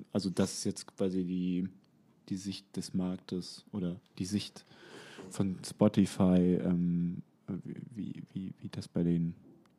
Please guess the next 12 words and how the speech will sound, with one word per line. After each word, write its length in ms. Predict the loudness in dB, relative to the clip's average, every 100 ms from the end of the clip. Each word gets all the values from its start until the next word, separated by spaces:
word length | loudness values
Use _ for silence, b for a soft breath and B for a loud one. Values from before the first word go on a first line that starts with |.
| _
nicht 120 | -16
funktioniert, 580 | -6 -6 -4 -2 0 0
aber, 320 | 0 0 0 -4 -8
ähm, 180 | -6 -2
letzten 300 | -4 -4 -4
Endes 400 | 0 0 0 -6 B B B B B B B B B -20
sind's 380 | -10 -4 -2 -2
ja 160 | -2 0
einfach 320 | -2 -4 -6
diese 260 | -4 -2 0
Algorithmen, 640 | -2 -2 -4 -2 0 0
die, 300 | 2 0 -2